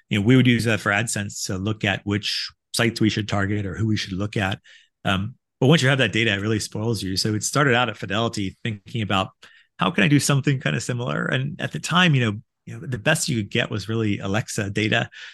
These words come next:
So, you know, V one was me trying to pull Alexa data. And, you know, remember, this is before app stores even,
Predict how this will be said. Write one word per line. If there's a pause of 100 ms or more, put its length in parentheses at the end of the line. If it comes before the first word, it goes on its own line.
(120)
So,
you
know,
V
one
was
me
trying
to
pull
Alexa
data.
And,
you
know,
remember,
this
is
before
app
stores
even,